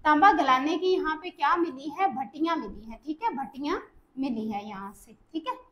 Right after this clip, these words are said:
तांबा गलाने की भट्टियां मिली है। तांबा बनाने की भट्टियां, गणेश्वर सभ्यता, ताम्र सभ्यता की जननी जिसे कहते हैं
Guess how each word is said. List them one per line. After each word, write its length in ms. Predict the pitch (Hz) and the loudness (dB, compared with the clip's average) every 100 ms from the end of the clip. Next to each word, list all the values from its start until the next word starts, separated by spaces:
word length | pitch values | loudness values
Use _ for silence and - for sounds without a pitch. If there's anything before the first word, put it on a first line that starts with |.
| _ _ _ - | _ _ _ 0
तांबा 300 | 269 269 392 - - - | 0 2 -2 -4 -16 -10
गलाने 420 | 220 302 269 294 381 | 0 4 4 4 2
की 160 | 392 453 - | 0 -2 -2
भट्टियां 360 | 285 285 320 339 | -6 -2 0 0
मिली 240 | 240 254 | -2 -4
है। 160 | 285 440 - _ _ - | -4 -4 -6 _ _ 2
तांबा 280 | 294 294 427 381 - | 4 4 2 0 -10
बनाने 480 | 208 202 285 269 427 | -6 0 4 4 4
की 180 | 523 453 | 2 0
भट्टियां, 380 | 277 226 226 277 226 | -2 -4 -8 -10 -10
गणेश्वर 440 | 240 330 466 415 339 | -4 -2 -2 -4 -6
सभ्यता, 520 | 233 202 214 208 330 - - _ | -10 -14 -12 -4 -6 -6 -14 _
ताम्र 320 | 392 494 453 302 | 2 2 2 -2
सभ्यता 420 | - 220 208 226 | -6 -12 -10 -8
की 180 | 220 349 233 | -4 -4 0
जननी 420 | 262 277 320 453 | 2 4 4 2
जिसे 260 | 294 277 233 | 0 -4 -8
कहते 300 | 214 196 214 | -8 -8 -10
हैं 260 | 220 311 | -8 -6